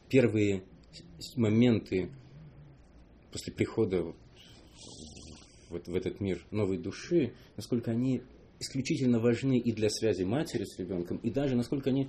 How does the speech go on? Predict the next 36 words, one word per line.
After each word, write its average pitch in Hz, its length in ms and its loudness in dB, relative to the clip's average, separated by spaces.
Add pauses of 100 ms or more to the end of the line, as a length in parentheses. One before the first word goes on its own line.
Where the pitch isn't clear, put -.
(320)
формируют, 147 800 6 (360)
формируют, 147 540 2 (460)
эм, 123 500 0 (640)
формируют 139 640 2 (680)
некоторые 139 320 2
даже 139 180 6
жизненно 151 440 4
важные 139 420 2
моменты 143 520 2 (160)
по-, 143 60 0
последующего 147 460 2
существования 143 600 0
эт-, 143 80 -4
эт-, - 380 -2
эт-, 139 220 -4
эт-, 139 120 -2
этого 139 240 0
человека, 143 500 -2
этого 110 180 -4
ребёнка. 139 420 -2 (200)
Насколько 127 400 6
роды 160 340 8
могут 131 300 2
быть, 151 260 0 (280)
могут 127 240 0
быть 131 240 -2
важны, 131 300 4
оказывать 139 420 2
определяющее 135 600 0
воздействие 131 460 -2
даже 131 220 0
на, 131 340 -2
на 131 100 -2
пос-, 127 220 -6
на 135 80 -2
последующую, 127 600 -4